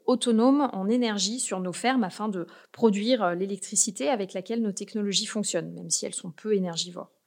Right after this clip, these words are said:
Une ferme Néopharm consomme moins qu'un ménage français en électricité alors qu'elle permet de nourrir plus de deux mille personnes.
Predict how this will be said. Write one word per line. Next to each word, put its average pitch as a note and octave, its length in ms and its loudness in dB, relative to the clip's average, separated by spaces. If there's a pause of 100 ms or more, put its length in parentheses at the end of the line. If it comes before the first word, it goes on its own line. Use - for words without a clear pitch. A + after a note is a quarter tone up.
(440)
Une G3+ 120 4
ferme C#4 260 6
Néopharm B3 520 4
consomme G3 360 0
moins A#3+ 300 2
qu'un B3 140 -4
ménage G#3+ 360 -2
français G#3 320 0
en F3+ 120 0
électricité E3+ 680 -4
alors G3+ 200 -2
qu'elle G3+ 160 -10
permet G#3+ 260 2
de B3 40 6
nourrir A3+ 300 0
plus - 140 -12
de E3+ 60 -16 (160)
deux B3 140 2
mille B3+ 240 2
personnes. F#3+ 540 0